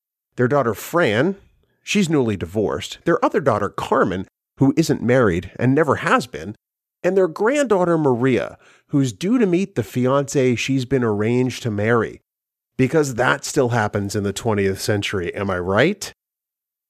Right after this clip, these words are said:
Dominic and Teresa trade barbs, but they seem to provide cover for a deeper rift between the two. More about that later. Almost instantly, Maria gets chatted up by a rather good-looking Italian guy, and Carmen isn't having any of that.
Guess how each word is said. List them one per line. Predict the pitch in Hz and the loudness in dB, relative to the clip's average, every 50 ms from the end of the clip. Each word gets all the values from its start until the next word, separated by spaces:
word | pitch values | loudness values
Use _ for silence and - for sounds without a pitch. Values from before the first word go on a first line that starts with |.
| _ _ | _ _
Dominic | 180 190 311 359 330 285 - | 0 2 2 2 0 2 0
and | 190 160 139 | 0 0 0
Teresa | - 147 135 143 - - 123 | -2 -2 -2 -2 -2 -4 -6
trade | - - 135 110 104 95 | -2 0 0 0 0 0
barbs, | 110 104 98 87 82 - - | 0 0 0 -2 -2 -6 -8
but | - - 110 - - _ _ _ _ | -4 -4 -4 -4 -4 _ _ _ _
they | 113 147 143 | 0 0 0
seem | - - - - 247 - 320 320 - | 0 -4 -4 -2 2 2 2 2 2
to | - 196 | -2 -2
provide | 165 180 160 139 160 151 147 143 131 | -2 -2 0 2 2 2 2 2 0
cover | - 147 135 127 139 127 | 0 0 2 4 2 2
for | - - 120 | 2 0 0
a | 110 101 | -2 -2
deeper | 90 - 131 139 147 - 151 127 110 | -2 -2 -2 -2 0 0 0 0 2
rift | 104 117 143 151 - - - 101 | 2 2 0 0 0 -2 -10 -10
between | 98 107 - - - 131 123 120 | -8 -8 -6 -4 -2 -2 0 0
the | 113 107 | 0 -2
two. | - - 151 127 92 - - _ _ _ _ _ _ _ _ _ _ _ _ _ _ _ | -2 -2 -2 -2 -2 -4 -8 _ _ _ _ _ _ _ _ _ _ _ _ _ _ _
More | 320 330 349 320 | 2 4 4 4
about | 185 151 120 117 - | 4 2 0 2 2
that | - 101 - - | 0 0 0 0
later. | 98 98 85 - 58 - - _ _ _ _ _ _ _ _ _ _ _ _ _ _ _ _ _ _ _ _ _ _ _ _ - | -2 -2 -2 -4 -8 -12 -14 _ _ _ _ _ _ _ _ _ _ _ _ _ _ _ _ _ _ _ _ _ _ _ _ -4
Almost | - 208 208 180 - - - | 0 0 0 0 0 -2 -2
instantly, | 160 - 190 - - 131 - 98 95 92 | 0 0 0 0 -2 -2 -2 -2 -6 -6
Maria | 92 95 104 139 165 170 156 | -4 -2 0 2 2 2 2
gets | 135 135 - - | 2 0 -2 -2
chatted | - - 156 143 135 123 113 | -8 -6 -4 0 0 0 0
up | 127 123 - | 0 -2 0
by | 117 123 | -2 0
a | 127 135 | 0 0
rather | 131 117 113 131 127 127 131 131 123 | -2 -2 -2 -2 -2 0 0 0 -2
good-looking | 98 123 120 101 98 104 - - 104 98 | 0 -2 -2 -2 -2 -6 -6 -4 -4 -4
Italian | 92 - - 107 104 101 101 95 87 87 | -6 -4 -4 -2 -2 0 0 -2 -2 -4
guy, | - 92 82 85 101 110 | -6 -6 -4 -2 0 0
and | 107 104 101 - _ _ _ _ _ | 0 -2 -4 -10 _ _ _ _ _
Carmen | - - 170 247 277 208 135 113 | -2 0 2 2 4 4 2 2
isn't | 107 - 104 90 | 2 0 -2 -2
having | 98 113 107 98 101 95 104 | 0 0 0 0 0 0 0
any | 107 113 107 95 | 2 2 2 0
of | 82 82 | 0 0
that. | 101 107 104 82 76 - | 0 0 0 0 -2 -8